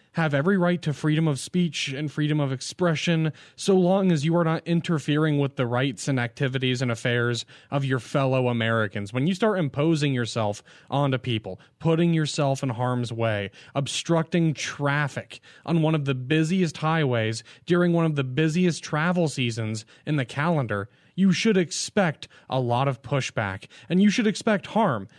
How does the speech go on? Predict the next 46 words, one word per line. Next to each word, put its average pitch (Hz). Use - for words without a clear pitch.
I'm 185
not 214
wishing 208
it 156
onto 139
anybody, 127
but 165
you 165
step -
in 180
front 190
of 139
moving 185
traffic 156
with 170
your 147
signs, 165
screaming, 180
coded 170
language 156
that 143
really 160
is 143
a 139
call 151
for 151
genocide 139
from 147
the 139
river 135
to 135
the 131
sea, 139
blah, 131
blah, 131
blah, 127
which, 165
which 151
means 147
the 151
erasure 139
of 131
Israel, 135
the 131
state. 135
Um, 135